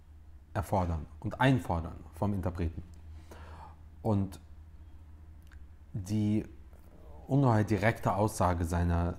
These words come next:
seiner Musik, die, der Mut zum, auch zum Schmerz zulassen,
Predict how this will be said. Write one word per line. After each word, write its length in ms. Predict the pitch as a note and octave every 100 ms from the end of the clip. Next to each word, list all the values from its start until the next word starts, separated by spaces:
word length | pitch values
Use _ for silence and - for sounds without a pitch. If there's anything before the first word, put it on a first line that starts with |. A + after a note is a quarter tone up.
| -
seiner 320 | F#2+ F#2 F#2
Musik, 520 | F2+ E2+ F2 F2 -
die, 320 | - F2 E2+ - - - - - -
der 140 | F#2
Mut 400 | G2 A2 A2+ -
zum, 380 | - G#2 F#2+ G2 -
auch 200 | G#2 F#2
zum 200 | - G2
Schmerz 500 | E2 F#2 F#2 G#2+ -
zulassen, 640 | - G2+ F#2+ F#2+ - C3+